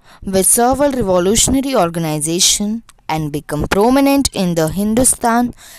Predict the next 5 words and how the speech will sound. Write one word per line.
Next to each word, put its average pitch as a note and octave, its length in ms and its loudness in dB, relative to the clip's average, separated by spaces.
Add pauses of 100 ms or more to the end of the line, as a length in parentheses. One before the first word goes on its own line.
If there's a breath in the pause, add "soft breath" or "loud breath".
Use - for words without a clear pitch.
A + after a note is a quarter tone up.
(160 loud breath)
Republican B3 720 0 (100)
Association, G3+ 1000 0 (340 loud breath)
H - 260 0
R D3+ 200 0 (120)
A. D#3+ 200 -8